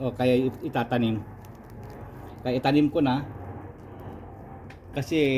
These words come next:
sabi niya baka makahabol daw ng July, mamumunga na.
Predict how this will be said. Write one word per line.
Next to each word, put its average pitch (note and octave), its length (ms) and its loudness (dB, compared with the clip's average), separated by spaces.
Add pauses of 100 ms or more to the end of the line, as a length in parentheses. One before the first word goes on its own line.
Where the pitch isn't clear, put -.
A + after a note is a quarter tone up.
(240)
sabi C3+ 320 4
niya D#3 160 6
baka B2 320 2
makahabol B2+ 640 4
daw C3 160 6
ng B2+ 160 8
July, B2 480 6 (960)
mamumunga F3+ 560 8
na. F#3 120 6